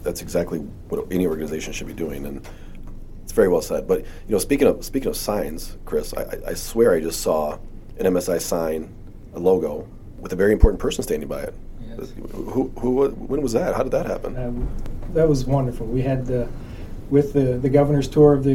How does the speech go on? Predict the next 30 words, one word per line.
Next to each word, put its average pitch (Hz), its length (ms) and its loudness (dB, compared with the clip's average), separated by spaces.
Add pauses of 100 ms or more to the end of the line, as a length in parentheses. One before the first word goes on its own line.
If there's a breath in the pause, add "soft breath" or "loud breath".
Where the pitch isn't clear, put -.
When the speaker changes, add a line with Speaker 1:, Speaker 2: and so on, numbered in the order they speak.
(140)
Speaker 2:
of 131 160 -2
the 135 60 -2
Grandview 135 420 4
Plaza, 135 380 4
she 139 160 -2
stopped 127 340 -2
by 127 180 0
the 127 140 2
M 131 140 2
S 127 160 0
I 127 160 2
section, 127 500 0
and, 117 400 -4
uh, - 60 -2 (600 loud breath)
outside 131 420 4
my 131 160 4
door 135 380 6
is 123 160 0
a, 123 240 2
is 123 160 -4
a 117 60 -4
whiteboard 127 680 4
which 120 180 -4
has 120 220 -2
a, 117 240 -4
our 120 140 -2
logo 143 600 8
Speaker 1:
Yeah. 113 220 6 (140)
Speaker 2:
and 127 160 0
our 117 220 0